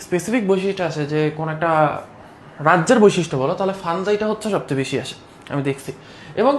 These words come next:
দ্বিপদ নামকরণের যে রুলসগুলো আছে, সেই দ্বিপদ নামকরণের রুলসগুলো। So চ্যাপ্টার ওয়ান থেকে basically এই জিনিসটাই,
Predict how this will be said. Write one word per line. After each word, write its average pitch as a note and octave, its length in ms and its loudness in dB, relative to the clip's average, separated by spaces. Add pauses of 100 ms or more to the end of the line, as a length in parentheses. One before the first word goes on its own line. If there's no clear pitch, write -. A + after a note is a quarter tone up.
দ্বিপদ F#3+ 300 -2
নামকরণের G#3 800 2
যে D3+ 180 0
রুলসগুলো F#3 500 2
আছে, C#3+ 280 2 (160)
সেই C#3+ 100 0
দ্বিপদ D3+ 260 -2
নামকরণের C#3+ 460 -2 (220)
রুলসগুলো। D3 460 2 (400)
So D#3 80 -8
চ্যাপ্টার G#3+ 320 -2
ওয়ান G#3+ 180 4
থেকে A3 180 -2
basically F#3+ 480 0
এই F3+ 140 4
জিনিসটাই, D3 400 -4